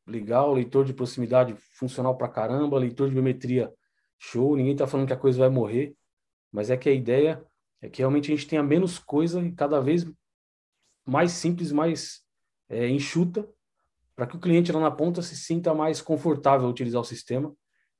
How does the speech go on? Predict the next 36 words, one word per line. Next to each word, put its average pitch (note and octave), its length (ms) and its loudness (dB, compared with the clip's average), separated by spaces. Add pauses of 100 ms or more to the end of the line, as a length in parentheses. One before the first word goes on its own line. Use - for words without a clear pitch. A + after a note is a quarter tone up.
(120)
e G#2 60 -6
ele A#2 100 0
não C3 140 0
tenha C3 160 0
que C3+ 60 -4
ficar C#3 140 0
administrando C3+ 800 -2 (600)
mil C3+ 240 0
pontos, C3 480 2
mil, B2+ 480 -4
mil D3 180 -2
tipo C3+ 280 -10
de C3 80 4
acesso, B2+ 560 0
mil C#3+ 120 2
tipo C3+ 280 -10
de, B2 280 -4 (360)
de, A2+ 280 -4
de A2+ 120 -2
insumos, C3 640 4
né? B2+ 100 0
Então, C3 200 -4
pô, - 360 -4 (760)
não A#2+ 140 -6
é A#2+ 60 0
nem B2+ 180 4
que C#3 140 2
é D3+ 60 4
um, D3+ 280 0 (340)
um B2 140 -4
ponto C#3+ 320 2
negativo C#3 480 2
ter C#3 80 -4
um C#3+ 80 -2
parque C#3+ 260 2
misto B2+ 400 -2